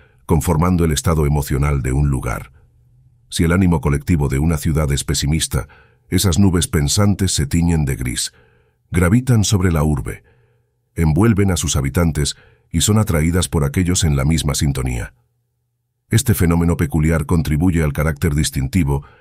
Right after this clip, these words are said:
que demarca a las diferentes nacionalidades y razas. ¿Quién no ha experimentado, al menos una vez,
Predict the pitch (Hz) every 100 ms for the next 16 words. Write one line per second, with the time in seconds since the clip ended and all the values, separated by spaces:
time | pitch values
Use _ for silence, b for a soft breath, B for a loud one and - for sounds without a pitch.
0 | B - 90 90 110 - 98 87 76 90
1 | 87 87 87 85 82 73 78 67 62 64
2 | 73 65 71 69 73 - - - - b
3 | b b b b _ 151 151 120 107 92
4 | - 87 78 69 95 85 67 64 73 85
5 | 71 - 82 69 69 64